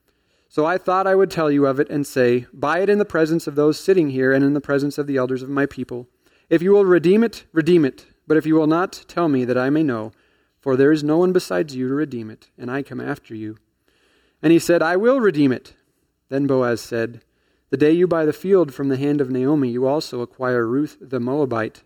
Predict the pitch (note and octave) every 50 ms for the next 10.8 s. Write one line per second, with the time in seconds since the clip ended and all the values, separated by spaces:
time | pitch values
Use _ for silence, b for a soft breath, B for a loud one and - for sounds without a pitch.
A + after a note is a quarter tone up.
0 | _ _ _ - B2+ B2+ D3 D3 D#3+ E3 D#3 D#3 D#3+ C#3 C3 B2 A2+ A2+ A2+ A#2
1 | - D3 B2+ C3 C3 C#3 C#3 C3+ C#3+ C#3 C#3+ C#3+ - - B2+ A#2 - - A#2+ A#2
2 | A#2 A#2 - A#2 A2+ A#2+ B2 B2 C3 C#3+ C#3+ C#3+ C#3+ B2+ B2 A2+ A2 A2 - -
3 | C#3+ C3 C3 C3 G#2+ A#2+ A#2 G#2+ G#2+ - - B2+ A2+ G#2+ B2 B2 C3 B2+ - -
4 | A2+ G#2+ - _ _ _ _ _ _ _ _ _ _ _ _ _ _ _ _ _
5 | _ _ _ _ _ _ _ _ _ _ _ _ _ - C3 C#3 E3 E3+ C#3+ B2+
6 | A#2+ A2+ A#2 A2 A2 A2 G2+ - - A2 G#2+ A2 A2 G#2 - _ _ _ _ _
7 | _ - A#2+ - - C3+ C3+ C#3 - D3 C#3 B2+ B2+ B2 C3 - - C#3 C#3 C#3
8 | C#3 C3+ - A#2+ A2 G#2+ G#2+ - _ _ _ _ _ _ C3 C3 B2+ - - C#3
9 | C3+ C3 C3+ C3 B2+ - B2 A2+ A2 G#2+ A2 A2 G#2+ G#2+ B2+ A#2 A2+ A2+ A2 G#2
10 | - A2+ G#2+ A2 A#2 A#2 A#2 A#2+ - A#2 A2 A2 - - _